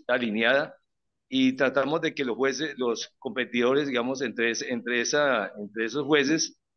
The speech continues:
eh, se hace la tabulación para poder que esos jue-, esos competidores queden con un buen puntaje.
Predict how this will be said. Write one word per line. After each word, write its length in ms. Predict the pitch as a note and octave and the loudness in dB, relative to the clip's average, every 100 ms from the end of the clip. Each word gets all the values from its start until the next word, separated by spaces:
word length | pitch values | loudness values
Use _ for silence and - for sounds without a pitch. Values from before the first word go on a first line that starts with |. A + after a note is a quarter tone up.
| _ - | _ -4
eh, 180 | A#2 A#2 F#2+ | 0 2 2
se 140 | G#2 | 0
hace 200 | A2+ B2+ | 2 2
la 280 | C#3 B2 A2+ | 2 4 2
tabulación 680 | A#2 A#2 G#2+ G2+ - E3 E3 | 0 0 -2 -4 0 0 2
para 200 | D3 A#2 | -2 -2
poder 220 | A2 G2+ | -4 -4
que 260 | - C3 C3 _ | -4 -4 -6 _
esos 300 | B2+ A#2 C#3 | -6 -4 0
jue-, 260 | C3+ C3+ C3+ | 2 2 2
esos 440 | A#2+ A#2 C#3 - | -2 0 0 -2
competidores 680 | - A#2 A#2 A2+ A2 B2 - | -6 -4 -4 2 4 4 2
queden 220 | C#3 C#3 | 0 -2
con 160 | B2+ A2 | -2 -4
un 100 | G#2+ | -2
buen 200 | A#2+ A#2 | -2 -2
puntaje. 480 | B2+ - B2+ F#2+ | -4 0 0 0